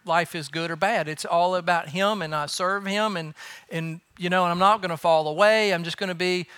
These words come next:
I'm gonna be a strong Christian. So that's the number one reason.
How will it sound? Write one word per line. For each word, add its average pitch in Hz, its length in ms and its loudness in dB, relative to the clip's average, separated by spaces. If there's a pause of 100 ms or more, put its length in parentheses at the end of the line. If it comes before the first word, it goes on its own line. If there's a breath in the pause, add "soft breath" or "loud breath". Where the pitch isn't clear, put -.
(120 loud breath)
I'm 185 100 -4
gonna 214 160 -2
be 180 100 0
a 165 60 -2
strong 160 300 -2
Christian. 165 380 -4
So 196 120 2
that's 202 260 2
the 170 220 -10
number 208 240 2
one 185 260 0
reason. 185 340 -4